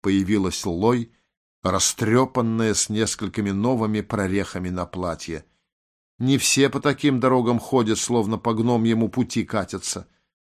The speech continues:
пояснила она, встряхнулась. «Ну, точь-в-точь вымокшая кошка». и взглянула вверх, и сразу же прикрыла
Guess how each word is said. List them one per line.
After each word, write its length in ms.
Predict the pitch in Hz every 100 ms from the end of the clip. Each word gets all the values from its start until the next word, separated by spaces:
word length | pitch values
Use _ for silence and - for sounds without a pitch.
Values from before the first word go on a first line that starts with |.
| _
пояснила 580 | 104 98 - 117 95 92
она, 280 | 92 90 -
встряхнулась. 840 | - 113 95 101 95 85 - - _ _ -
«Ну, 160 | 131
точь-в-точь 800 | - - 185 - - - 143 -
вымокшая 520 | 113 117 104 - 104
кошка». 500 | - 107 98 - 98 - _ _ -
и 100 | 113
взглянула 540 | 85 107 107 127 120
вверх, 500 | 101 92 98 90 - _ _ _ _
и 80 | 120
сразу 460 | - 113 135 147 143
же 120 | 135
прикрыла 640 | - 123 90 113 113 104